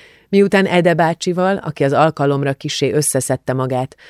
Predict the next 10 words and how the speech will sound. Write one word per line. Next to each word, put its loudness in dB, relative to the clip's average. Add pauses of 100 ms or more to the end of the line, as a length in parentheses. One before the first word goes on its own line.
(120)
fogadták 0
a -2
részvétnyilvánításokat, -4 (560)
lassan 2
magukra -4
maradtak. -12 (960)
A -4
bácsit 0
Gálék 2
hazavitték. -6